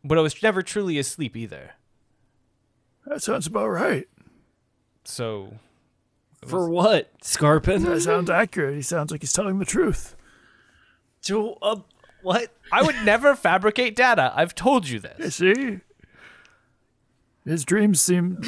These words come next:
Speaker 3: But,
Speaker 2: like
Speaker 3: like,
Speaker 2: he's telling the truth
Speaker 1: It's hard
Speaker 2: about
Speaker 1: enough
Speaker 2: him.
Speaker 1: to get a grant from just observational data alone, okay?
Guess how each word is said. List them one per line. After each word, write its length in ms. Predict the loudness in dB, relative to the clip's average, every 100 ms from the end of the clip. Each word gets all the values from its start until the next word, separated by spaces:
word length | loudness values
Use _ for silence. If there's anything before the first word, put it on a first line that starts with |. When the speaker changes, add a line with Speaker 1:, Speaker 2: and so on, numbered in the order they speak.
| 0
Speaker 3:
But, 140 | 2
Speaker 2:
like 80 | 4
Speaker 3:
like, 100 | 2
Speaker 2:
he's 120 | 2 0
telling 240 | 2 2
the 60 | 2
truth 200 | 2 2
Speaker 1:
It's 60 |
hard 140 | 4 4
Speaker 2:
about 120 | 4
Speaker 1:
enough 160 | 2 0
Speaker 2:
him. 40 |
Speaker 1:
to 80 | -2
get 160 | -2
a 60 | -2
grant 480 | -2 2 2 2 -2
from 440 | -6 0 2 2
just 400 | 0 2 2 2
observational 880 | 2 2 2 -2 2 2 2 0 -2
data 360 | 2 2 4 2
alone, 640 | 0 -2 2 4 2 -2 -10
okay? 460 | -10 0 2 2